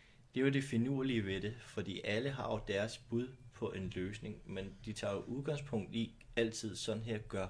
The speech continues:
vi, sådan her gør jeg." Ja, men løsningen, man så skal, man, løsningen, du så ikke finder der, det er jo, jamen, løsningen til det, du i princippet skal bruge, det du skal, ligesom skal komme videre med.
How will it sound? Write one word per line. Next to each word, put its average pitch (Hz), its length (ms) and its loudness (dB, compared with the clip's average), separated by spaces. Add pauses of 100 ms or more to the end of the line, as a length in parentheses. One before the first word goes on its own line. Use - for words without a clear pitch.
(360)
vi, 104 280 2 (520)
sådan 98 220 -2
her 98 140 0
gør 82 200 -2 (180)
jeg." 82 260 -4 (1500)
Ja, 101 340 -4 (100)
men 104 260 -2 (160)
løsningen, 113 760 0 (360)
man 107 200 -2
så 110 220 -2
skal, - 200 -8 (120)
man, 110 300 -4 (220)
løsningen, 123 520 2
du 107 80 -4
så 110 200 0
ikke 113 160 0
finder 107 260 2
der, 104 200 -2
det 107 180 2
er 104 40 2
jo, 104 220 0
jamen, 101 300 -2
løsningen 113 500 -2
til - 220 -8
det, - 180 -4
du 120 120 -4 (240)
i 104 80 -6
princippet 113 460 -4
skal - 140 -6
bruge, 110 380 -4
det - 180 0
du 113 80 -2
skal, - 200 -6
ligesom 110 220 -2
skal - 140 -8
komme 92 240 -4
videre 107 160 0
med. 107 140 0